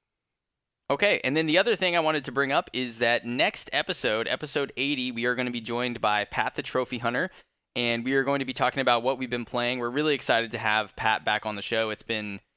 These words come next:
too long since he has been here, but if you are a Patreon supporter at the silver tier and above, where you can submit questions to the show, and you have a specific question for Pat,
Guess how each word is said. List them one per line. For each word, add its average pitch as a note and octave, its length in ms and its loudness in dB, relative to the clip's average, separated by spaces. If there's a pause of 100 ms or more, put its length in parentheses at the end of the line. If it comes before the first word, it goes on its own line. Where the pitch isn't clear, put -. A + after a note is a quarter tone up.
(240)
too A#3+ 140 -4
long D#3 320 2
since B2 240 -6
he A2+ 140 -4
has G#2 120 -6
been A#2 240 -4
here, F#2+ 300 -4
but G#2+ 260 -2
if - 160 -4
you D#3 160 -2
are D#3+ 140 4
a C3+ 100 0
Patreon E3 500 -2
supporter C#3+ 440 -2
at A2+ 160 -2
the A#2 100 -8
silver D#3+ 460 -4
tier D#3 180 -2
and C3+ 100 -2
above, A#2+ 320 0
where B2 100 -2
you A#2+ 120 -6
can A2+ 160 -8
submit - 320 -4
questions B2 600 -4
to - 100 -10
the A2+ 100 -4
show, C3 480 0 (140)
and - 100 -6
you B2 60 0
have B2+ 220 2
a - 40 0
specific C3+ 400 -4
question C3 340 0
for A#2 180 -4
Pat, - 480 -6